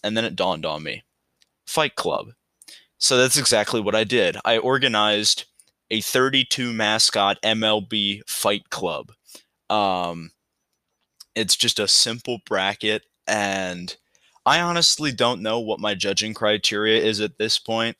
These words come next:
Um, but when I come across a mascot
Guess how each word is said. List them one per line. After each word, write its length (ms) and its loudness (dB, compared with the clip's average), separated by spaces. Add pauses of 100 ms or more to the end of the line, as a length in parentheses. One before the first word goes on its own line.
(140)
Um, 520 0 (540)
but 140 4
when 140 4
I 100 4
come 220 0
across 360 2
a 60 0
mascot 720 0